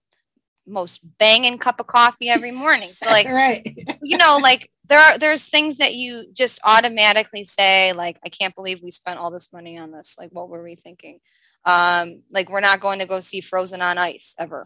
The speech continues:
Speaker 2: Right.
Speaker 1: Because, like, <laughs> we just don't need it. Like, it's just
Speaker 2: Right,
Speaker 1: a,
Speaker 2: yeah.
Speaker 1: a thing that's not needed.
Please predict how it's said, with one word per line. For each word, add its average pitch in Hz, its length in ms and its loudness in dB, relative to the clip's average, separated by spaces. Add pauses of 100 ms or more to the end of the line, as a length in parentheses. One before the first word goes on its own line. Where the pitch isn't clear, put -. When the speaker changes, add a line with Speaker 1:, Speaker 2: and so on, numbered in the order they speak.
Speaker 2:
Right. 226 320 -8
Speaker 1:
Because, 180 380 -8
like, - 220 0 (200)
<laughs> - 140 -20
we 381 80 2
just 415 160 2
don't 440 180 4
need 453 240 2
it. 185 300 2
Like, 302 180 2
it's 349 160 -2
just 240 200 0
Speaker 2:
Right, 370 80 0
Speaker 1:
a, - 20 -6
Speaker 2:
yeah. 247 200 -2
Speaker 1:
a - 20 -18
thing 370 200 -6
that's 330 200 -2
not 311 140 -4
needed. 269 300 -4